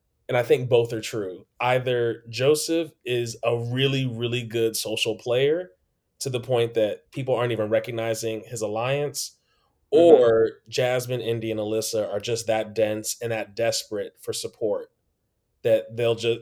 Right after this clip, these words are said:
Speaker 1: "Oh, you're in the room. Hey, we're in an alliance now."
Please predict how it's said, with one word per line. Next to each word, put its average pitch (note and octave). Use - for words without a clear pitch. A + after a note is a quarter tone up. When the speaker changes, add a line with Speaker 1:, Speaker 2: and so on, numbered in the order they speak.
Speaker 1:
"Oh, E3+
you're G#3
in F3
the C3+
room. C#3+
Hey, D#3+
we're C#3
in E3
an D#3+
alliance C#3
now." G#2+